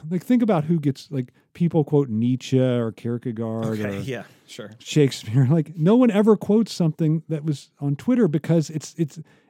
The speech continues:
Speaker 1: the, the very form of it itself doesn't lend itself to, to, to, to, to, to eternity, <laughs> right? Like,
Speaker 2: Mm-hmm.
Speaker 1: it, like, it's a very, it's a very momentary, I mean, that's the other aspect of this,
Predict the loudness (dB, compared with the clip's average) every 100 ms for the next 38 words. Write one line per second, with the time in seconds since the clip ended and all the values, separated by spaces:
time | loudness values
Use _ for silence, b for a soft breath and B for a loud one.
0 | b -2 -2 -2 0 2 4 2 0 2
1 | 4 4 2 0 -2 -2 -4 -6 -4 -2
2 | -6 -8 _ -6 0 2 0 -2 -2 0
3 | -2 -4 -4 -4 -4 -4 -4 -4 -8 b
4 | b b b b _ -8 -8 _ -16 -12
5 | -10 -8 -8 -8 -8 -8 -8 -14 _ _
6 | -20 -20 -6 0 0 4 4 6 2 -6
7 | -8 -4 2 4 4 2 2 2 0 -6
8 | -2 0 2 2 2 0 0 0 2 2
9 | 2 -2 -4 -4 -2 -2 0 2 2 2
10 | 2 2 0 -4 -4 -4 -6 -8 _ _
11 | _ _ _ _ 4 4 4 0 -2 2
12 | 4 4 2 0 -2 -4 -4 -6 -6 -8